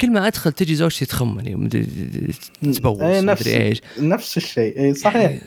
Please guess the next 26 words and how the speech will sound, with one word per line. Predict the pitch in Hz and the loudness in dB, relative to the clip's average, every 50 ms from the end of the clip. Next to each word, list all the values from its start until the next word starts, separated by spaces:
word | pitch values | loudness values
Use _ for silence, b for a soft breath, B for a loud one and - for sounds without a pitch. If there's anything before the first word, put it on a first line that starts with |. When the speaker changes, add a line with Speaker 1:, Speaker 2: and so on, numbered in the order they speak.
| - - | -14 -12
Speaker 1:
ص-، | - - - | -10 -8 -8
صدق، | - 139 - - 220 170 139 - | -8 -8 0 0 0 0 0 -2
صدق، | - 202 165 120 | -2 -2 -2 0
يعني | 127 131 135 143 | 0 0 2 2
المو-، | 143 151 147 | 4 2 2
موضوع | 139 143 156 165 160 180 160 | 2 2 2 2 2 0 -2
يتحول، | 143 - - 170 160 151 143 127 117 | -2 -2 -4 -2 0 0 0 0 -2
آه، | 120 117 113 | -4 -4 -4
شو | 113 - - | -8 -10 -12
اسمه، | 135 - - 113 110 | -14 -16 -16 -16 -14
ال-، | 107 101 101 104 104 110 101 95 98 | -12 -10 -10 -8 -6 -6 -2 -2 -2
العذاب. | 95 - - 110 107 120 113 104 - - - - - - - | -2 0 0 2 4 4 2 2 -2 -12 -20 -20 -20 -14 -8
Speaker 2:
حرام | - - - 180 214 214 156 123 117 | -2 2 2 4 4 4 4 2 2
والله، | 117 117 117 | 0 0 0
كان | 113 - - 156 151 | 0 2 2 2 4
ممكن | 151 156 180 170 175 - 131 113 - | 4 4 4 2 2 2 0 0 0
تكون | - - - 135 135 135 123 | -4 -2 2 2 4 4 2
شيء | - - 123 131 143 151 170 175 - _ - | 0 0 2 2 2 0 -4 -8 -10 _ -2
رهيب، | 120 110 110 104 101 - - _ _ _ | 0 0 0 0 -2 -6 -14 _ _ _
Speaker 1:
مم. | 131 127 123 | 2 2 4
Speaker 2:
بس | 110 107 - - - - | 2 0 -4 -10 -8 -6
يلا. | 180 196 196 - - - - - - b b b b - - | -2 2 2 2 0 0 -8 -10 -10 b b b b -14 0
Speaker 1:
والله. | - 143 123 110 110 110 117 | 4 6 6 6 8 6 4
Speaker 2:
Anyway. | 127 - - - _ _ _ _ - | 4 2 -6 -16 _ _ _ _ -2
Speaker 1:
طيب. | 196 - - - _ - 170 151 131 - - - _ _ _ - - | -2 -2 -2 -10 _ -8 -6 -6 -6 -10 -14 -20 _ _ _ -4 0
آه، | 127 123 123 120 117 - | 2 2 2 2 0 -4